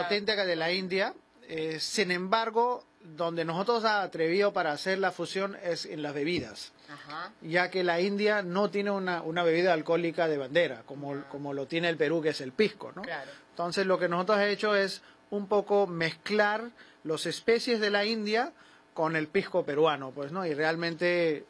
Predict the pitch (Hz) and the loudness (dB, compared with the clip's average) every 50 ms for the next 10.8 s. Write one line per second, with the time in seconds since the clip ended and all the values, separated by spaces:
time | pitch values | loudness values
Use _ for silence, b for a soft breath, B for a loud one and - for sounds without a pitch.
0 | _ _ - 165 151 143 139 139 - - 160 151 147 143 143 - - - 156 170 | _ _ -18 -14 -12 -10 -10 -10 -10 -10 -10 -8 -8 -8 -10 -12 -14 -14 -14 -14
1 | - - 170 160 156 160 160 - 165 151 151 - 202 196 185 151 170 170 165 165 | -12 -6 -4 -2 -2 -2 0 0 0 2 4 4 4 4 2 0 0 -2 -2 -4
2 | 156 - 156 156 156 143 - 151 135 - 127 123 - 139 131 151 151 131 120 110 | -6 -6 -6 -6 -6 -6 -8 -10 -12 -12 -12 -10 -8 -4 -2 0 0 0 -2 -6
3 | - - 131 120 113 - 180 214 294 B B B B B B B B - 185 180 | -8 -10 -12 -12 -10 -10 -12 -12 -12 B B B B B B B B -12 -10 -8
4 | 185 - 160 165 165 - 220 220 220 233 208 208 214 226 220 196 175 - - - | -8 -8 -8 -10 -10 -8 -8 -6 -6 -6 -6 -6 -4 -4 -4 -4 -4 -6 -8 -12
5 | - 190 - 190 196 208 214 208 - - 214 202 208 208 208 190 - 196 190 185 | -14 -12 -10 -8 -8 -8 -8 -10 -6 -4 -2 -2 -2 -4 -8 -8 -4 -4 -4 -2
6 | - 175 170 170 196 196 180 160 156 156 - 190 190 202 185 185 190 190 202 202 | -4 -8 -8 -8 -10 -8 -6 -6 -6 -6 -8 -6 -6 -4 -4 -4 -4 -4 -4 -4
7 | 196 - 202 190 165 160 185 180 175 - 226 269 320 262 - - - - 160 170 | -4 -4 -6 -8 -8 -6 -4 -6 -4 -2 -2 0 0 -2 -4 -8 -12 -12 -6 -6
8 | 185 180 - - 185 170 170 - 185 175 175 175 175 - - 185 170 160 160 156 | -6 -6 -2 0 0 0 0 0 -2 -4 -6 -6 -8 -4 -2 0 0 0 -2 -2
9 | 151 151 147 143 147 147 - - - - - - - - - - - 151 143 135 | -4 -6 -6 -8 -10 -12 -16 -8 -6 -6 -6 -6 -8 -14 -14 -2 2 2 2 4
10 | - 151 147 190 190 - 196 190 180 180 175 175 170 170 160 | 4 4 6 6 4 4 2 0 -2 -2 -2 -4 -6 -6 -8